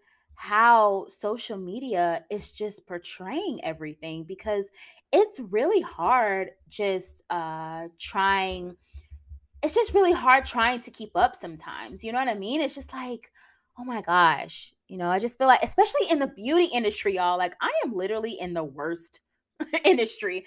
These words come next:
Like, I'm in the best industry because obviously the people in beauty industry, like, honey, we make a lot of money, all right, period.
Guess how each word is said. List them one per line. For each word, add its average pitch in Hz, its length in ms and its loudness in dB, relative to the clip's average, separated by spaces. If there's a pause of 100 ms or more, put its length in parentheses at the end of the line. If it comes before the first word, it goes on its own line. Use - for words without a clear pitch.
(140)
Like, 247 200 6
I'm 285 140 6
in 480 80 2
the 262 80 6
best 196 320 4
industry 311 340 0
because 262 360 0
obviously 220 400 0
the 220 80 -2
people 233 300 -6
in 202 60 -6
beauty 185 200 -4
industry, 214 380 -8
like, 190 180 -2
honey, 190 200 -6
we 220 120 -10
make 214 160 -8
a 156 60 -4
lot 151 140 -4
of 151 60 -8
money, 147 220 -8
all 165 100 -6
right, 220 220 4
period. 254 380 2